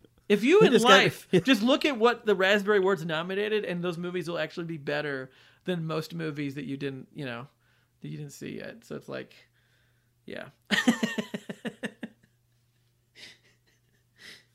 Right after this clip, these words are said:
Speaker 1: Uh,
Speaker 2: Yeah.
Speaker 1: it, you know what?
Speaker 2: Okay.
Speaker 1: <laughs>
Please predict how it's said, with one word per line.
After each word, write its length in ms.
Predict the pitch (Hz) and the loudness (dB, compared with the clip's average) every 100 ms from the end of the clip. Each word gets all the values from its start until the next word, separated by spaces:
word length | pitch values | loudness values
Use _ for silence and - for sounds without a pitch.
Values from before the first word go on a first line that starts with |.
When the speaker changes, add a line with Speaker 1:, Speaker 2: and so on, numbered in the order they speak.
| _ _ - - _ _ _ - - - - | _ _ -20 -20 _ _ _ -20 -20 -16 -2
Speaker 1:
Uh, 220 | 214 202 - - | 2 2 0 -4
Speaker 2:
Yeah. 380 | 143 151 143 127 170 | 4 4 4 2 2
Speaker 1:
it, 140 | 262 | 2
you 80 | 254 | 4
know 140 | 254 | 6
what? 220 | 269 285 | 8 6
Speaker 2:
Okay. 500 | 220 208 180 156 247 - 220 - - _ _ _ - | 4 2 2 4 4 4 -2 -2 -10 _ _ _ -4
Speaker 1:
<laughs> 200 | 220 | -2